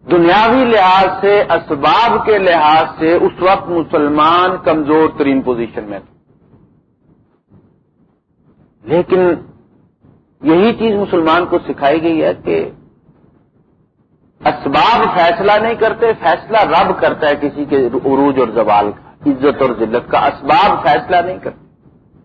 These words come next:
یہ سورہ بنی اسرائیل ہے، عربی قرآن میں سورہ اسراء اس کو لکھتے ہیں۔ ہمارے انڈیا پاکستان کے جو قرآن جید ہیں، ان میں سورہ بنی اسرائیل اس کو لکھتے ہیں۔ دونوں نام حدیث سے ثابت ہیں۔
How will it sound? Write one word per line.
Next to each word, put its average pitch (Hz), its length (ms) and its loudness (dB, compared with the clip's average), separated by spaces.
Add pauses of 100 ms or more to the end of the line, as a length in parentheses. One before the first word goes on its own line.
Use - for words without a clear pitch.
(880)
یہ 214 120 4 (100)
سورہ 240 280 4
بنی 220 180 2
اسرائیل 156 440 2
ہے، - 120 -12 (640)
عربی 175 320 2
قرآن 170 380 2
میں 165 260 0
سورہ 147 140 2
اسراء 135 380 0
اس 113 160 -2
کو 123 80 -2
لکھتے 107 280 -4
ہیں۔ - 100 -12 (880)
ہمارے 151 380 2 (220)
انڈیا 160 240 4
پاکستان 147 420 0
کے 143 80 0
جو 135 100 -2
قرآن 131 280 0
جید 131 200 -2
ہیں، 131 80 0
ان 127 80 -4
میں 131 180 -6
سورہ 123 180 0
بنی 120 200 -2
اسرائیل 110 300 -4
اس 107 160 -10
کو 98 60 -8
لکھتے - 220 -16
ہیں۔ - 300 -12
دونوں 151 200 4
نام 131 160 0 (280)
حدیث 117 340 0
سے 135 80 -10 (300)
ثابت 110 280 -2
ہیں۔ - 160 -20